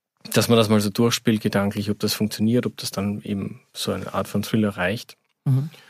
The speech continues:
Speaker 1: Äh, Ideen gibt's schon, ja.
Speaker 2: Und, äh, was ist mit Rudolf Ruschel? Hast du den irgendwie in Österreich gelassen?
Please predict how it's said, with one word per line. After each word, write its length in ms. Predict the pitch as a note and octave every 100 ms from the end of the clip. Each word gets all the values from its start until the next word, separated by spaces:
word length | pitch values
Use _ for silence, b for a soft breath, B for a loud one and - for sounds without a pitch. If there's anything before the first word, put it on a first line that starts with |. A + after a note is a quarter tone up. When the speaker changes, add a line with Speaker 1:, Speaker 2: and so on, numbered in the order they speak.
| b b b _ -
Speaker 1:
Äh, 140 | G2
Ideen 360 | F#2+ - G#2 A2
gibt's 220 | B2+ -
schon, 220 | - A2+
ja. 140 | A2+ G#2 _ _ _ _ _ b b b _ _ _ -
Speaker 2:
Und, 320 | E3+ D3 -
äh, 280 | - C#3+ C3
was 380 | - G#2 C#3 C3+
ist 140 | D3+ -
mit 100 | C#3+
Rudolf 340 | C#3 C3+ -
Ruschel? 280 | D3 - C4 _ _ _ -
Hast 240 | D3 C3+
du 40 | D3+
den 220 | C#3+ C#3+
irgendwie 260 | C#3+ C#3 D3
in 140 | A#2
Österreich 440 | C#3 - C#3 D3
gelassen? 440 | - C#3+ E3+ -